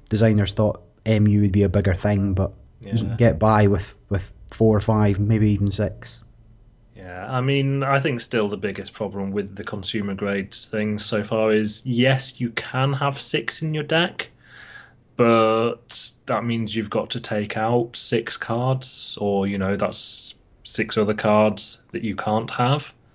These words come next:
Speaker 2: And I don't think we, I think we're yet to see an effect that's really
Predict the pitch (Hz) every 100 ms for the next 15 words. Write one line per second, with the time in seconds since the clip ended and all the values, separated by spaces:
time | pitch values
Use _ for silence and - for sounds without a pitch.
0 | _ _ _ _ _ _ _ 104 98 101
1 | 101 98 98 98 98 98 98 - _ -
2 | 107 101 110 104 104 110 104 - - 110
3 | 104 92 113 104 120 107 110 104 - -
4 | 107 101 - 98 - 98 - 104 104 101
5 | 98 98 92